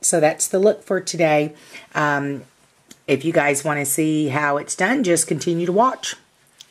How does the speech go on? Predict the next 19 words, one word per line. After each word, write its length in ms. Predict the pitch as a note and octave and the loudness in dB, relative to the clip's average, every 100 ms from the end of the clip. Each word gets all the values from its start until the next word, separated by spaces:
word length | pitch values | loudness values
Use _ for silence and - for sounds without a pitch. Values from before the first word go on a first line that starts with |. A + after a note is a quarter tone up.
| _ _ - - - _ _ _ _ - - - | _ _ -20 -20 -20 _ _ _ _ -16 -4 -2
Okay, 280 | C4+ C4 | 2 2
so 160 | A3 A3+ | 2 0
if 140 | G#3+ | -2
you're 80 | G#3+ | 0
ready 220 | G#3 G#3+ | 0 0
to 40 | F#3+ | -4
get 160 | E3+ | -2
started 280 | - G#3+ G3 | 0 0 -2
with 100 | F3+ | -2
this 180 | F3 - | -2 0
look, 160 | A#3 A#3 | 0 -2
I've 140 | F#3+ | 2
already 220 | A#3+ C#4+ | 2 2
primed 240 | - A3+ A3 | -2 -2 0
my 120 | G#3+ | -2
lid, 300 | E3 D#3 D#3 | -2 -2 -4
and 260 | - E3 | -6 -6
I 160 | E3+ E3 | -4 -4
used, 680 | E3 D#3 G#3 A#3 A3 - | -4 -4 -4 -2 -2 -2